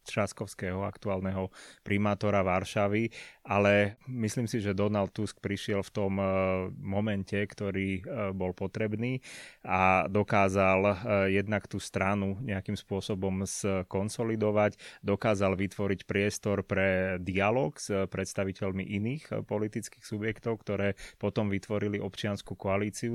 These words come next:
To tiež nie je koalícia, ktorá vznikla len pred týmito voľbami, ale existuje už dlhodobejšie.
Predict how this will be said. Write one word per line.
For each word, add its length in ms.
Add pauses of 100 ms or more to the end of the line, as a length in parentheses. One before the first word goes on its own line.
To 80
tiež 320
nie 160
je 80
koalícia, 560 (320)
ktorá 240
vznikla 460
len 240
pred 160
týmito 400
voľbami, 480
ale 160
existuje 480
už 160
dlhodobejšie. 880